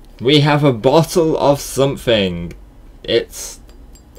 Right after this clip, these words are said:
actually glass as well. Surprised this made it through the post unscathed. I didn't... what is this?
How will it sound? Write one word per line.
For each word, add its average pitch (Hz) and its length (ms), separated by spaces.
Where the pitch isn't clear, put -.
actually 156 460
glass 107 840
as 92 240
well. 92 500
Surprised 120 420
this 107 180
made 113 160
it - 120
through 117 120
the 104 80
post 120 380
unscathed. 120 840
I - 80
didn't... - 400
what - 100
is 233 200
this? - 600